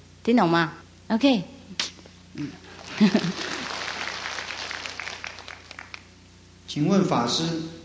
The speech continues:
Speaker 2: 人活着是为了什么？亲人的希望跟自己的理想不合的时候该怎么办？
Speaker 1: 好，人活了为了要学习功课，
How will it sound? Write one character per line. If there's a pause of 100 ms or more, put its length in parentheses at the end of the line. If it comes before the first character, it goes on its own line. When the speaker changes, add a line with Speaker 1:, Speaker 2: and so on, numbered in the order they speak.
Speaker 2:
人
活
着
是
为
了
什
么？ (440)
亲
人
的
希
望
跟
自
己
的
理
想 (160)
不
合
的
时
候
该
怎
么
办？ (680)
Speaker 1:
好， (360)
人
活
了
为
了
要 (160)
学
习
功
课，